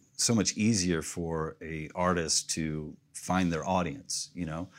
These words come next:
So if you are someone who is into, you know, cringe humor or whatever, well, it's, it's there for you, and you can go, you can go and get it. More, most importantly, you can support it. Um,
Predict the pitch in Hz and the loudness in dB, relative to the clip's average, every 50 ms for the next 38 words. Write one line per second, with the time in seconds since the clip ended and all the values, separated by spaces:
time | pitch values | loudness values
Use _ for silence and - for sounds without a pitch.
0 | - _ - - - 123 117 95 107 117 117 120 131 143 139 - - 110 92 87 | -20 _ -2 4 4 4 4 4 4 2 4 4 4 4 4 2 2 4 4 4
1 | 85 82 95 90 85 82 82 82 82 - - 98 90 78 - 101 101 95 87 92 | 4 2 2 2 0 0 -2 -4 -6 -8 -6 -4 -4 -4 -2 0 0 0 2 0
2 | - 90 85 82 80 78 80 73 - - 69 69 69 - - - - 98 98 98 | 0 0 0 0 -2 -2 -4 -8 -10 -12 -12 -10 -12 -12 -10 -4 -2 0 2 2
3 | 90 - - - 90 95 101 98 78 71 73 73 73 73 73 76 80 82 85 - | 2 2 0 0 0 0 0 0 -2 -4 -6 -8 -8 -8 -8 -6 -6 -6 -8 -10
4 | _ _ _ _ _ - - 92 98 107 123 143 127 - - - 101 - - - | _ _ _ _ _ -4 0 2 2 4 2 2 -2 -4 -6 -8 -6 -6 -6 -10
5 | - - - 92 85 - - 120 139 135 - - 87 73 76 78 78 73 - - | -10 -10 -8 -8 -6 0 2 2 2 2 0 -4 -6 -8 -10 -12 -16 -18 -14 -10
6 | 82 82 78 85 85 82 87 82 78 80 80 82 - - 98 92 92 87 95 90 | -10 -6 -4 -4 -4 -2 -2 -2 -4 -4 -8 -10 -10 -6 -4 -2 0 0 0 0
7 | 82 80 98 98 90 78 80 - 92 90 87 85 - 101 98 90 - 87 85 98 | 0 0 0 0 -2 -2 -4 -4 -4 -4 -4 -4 -4 -4 -2 -2 0 0 0 0
8 | 107 90 85 85 87 82 - 76 - - 78 - - - 127 101 76 76 - - | -2 -2 -2 -4 -4 -4 -2 -2 -2 -2 -2 -2 -2 0 0 0 0 -4 -8 -12
9 | _ _ - - - - - - - _ - 78 80 85 82 82 82 76 | _ _ -20 -20 -20 -20 -20 -20 -20 _ -6 -4 -2 0 0 0 -2 -2